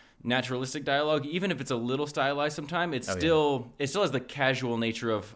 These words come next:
Speaker 1: a conversation that drifts from place to place before it hits its point that makes it also feel real. And that's a dangerous thing that lots of screenwriters try to copy,
Speaker 2: They try to
Speaker 1: and
Speaker 2: emulate,
Speaker 1: they copy
Speaker 2: yeah.
Speaker 1: badly
Speaker 2: Mm-hmm.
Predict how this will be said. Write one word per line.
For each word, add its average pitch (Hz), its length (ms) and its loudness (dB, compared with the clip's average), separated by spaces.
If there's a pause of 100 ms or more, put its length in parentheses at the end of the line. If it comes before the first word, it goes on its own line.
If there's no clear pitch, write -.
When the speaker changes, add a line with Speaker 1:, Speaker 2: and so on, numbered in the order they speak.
Speaker 1:
a 117 80 0
conversation 113 580 -2
that 98 100 -6
drifts 104 340 -6
from 101 140 -10
place 101 280 -6
to - 80 -10
place 98 380 -6
before 101 320 -6
it 101 60 -6
hits 104 140 -12
its - 120 -16
point 127 320 -6 (460)
that 110 120 0
makes 113 380 0
it 110 60 -2
also 104 240 -4
feel 101 220 -6
real. 98 380 -2
And 98 80 -8
that's 98 120 -10
a 107 40 -10
dangerous 107 360 -4
thing 107 160 -6
that 95 100 -10 (180)
lots 160 280 -4
of 127 80 -10
screenwriters 117 420 -2
try 117 140 -4
to 101 60 -2
copy, 143 320 0
Speaker 2:
They 127 100 8
try 156 260 2
to 170 60 2
Speaker 1:
and 139 180 4
Speaker 2:
emulate, 95 220 4
Speaker 1:
they 90 40 0
copy 104 160 0
Speaker 2:
yeah. 90 180 -4
Speaker 1:
badly 87 560 -8
Speaker 2:
Mm-hmm. 90 320 -6